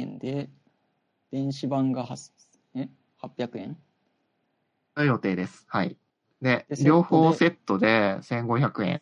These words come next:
Speaker 2: で売るつもりです。
Speaker 1: はい。なので、物理本がなくなったら、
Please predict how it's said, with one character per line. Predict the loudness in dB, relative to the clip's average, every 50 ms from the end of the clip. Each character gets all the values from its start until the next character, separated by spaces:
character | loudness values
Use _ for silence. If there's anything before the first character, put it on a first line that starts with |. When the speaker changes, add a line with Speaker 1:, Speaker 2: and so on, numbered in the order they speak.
| -10 -14 -12 -8
Speaker 2:
で | -6 -6 -4
売 | -4 -4 -6
る | -6 -6
つ | -8 -8
も | -8 -8
り | -8 -8 -8
で | -10 -12
す。 | -14 -18 -20 _ _ -20 -20 _ _ _ _ _ _ _ _ _ _ _ _ _ _ _ _ -20 -20 _ _ _
Speaker 1:
は | -20 -20
い。 | -20 _ -20 -20 _ _ _ _ _ _ _ _ _ _
な | -12
の | -10
で、 | -8 -6
物 | -6 -6 -6 -2 0
理 | 0 2
本 | 2 0 -2 -2
が | -2 0
な | 0 0
く | -2 -2
な | -4 -6
っ | -6 -6
た | _ -2 -2
ら、 | 0 0 0 0 -2 -6